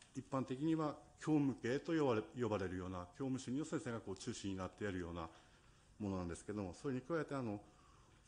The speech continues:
保健系ということで、えー、健康診断とか、えー、まあ、保健室の来室管理とか、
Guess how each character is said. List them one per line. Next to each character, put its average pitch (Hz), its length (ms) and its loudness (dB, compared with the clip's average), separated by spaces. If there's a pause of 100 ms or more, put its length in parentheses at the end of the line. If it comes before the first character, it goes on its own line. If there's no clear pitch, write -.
保 147 100 -6
健 147 280 4 (140)
系 139 160 6
と 180 140 0
い 175 40 4
う 165 60 0
こ - 100 -6
と 98 140 0
で、 80 260 0 (200)
え 82 580 -6
ー、 - 20 -18
健 139 180 -2
康 120 220 0
診 123 180 2
断 127 160 0
と 104 140 -8
か、 101 320 2 (540)
え 87 580 0
ー、 - 20 -2
ま 107 120 0
あ、 98 60 0
保 - 160 -10
健 110 140 2
室 110 140 -2
の 110 80 2
来 113 160 6
室 - 220 -6
管 87 200 -2
理 87 120 -2
と 82 100 -8
か、 69 220 -10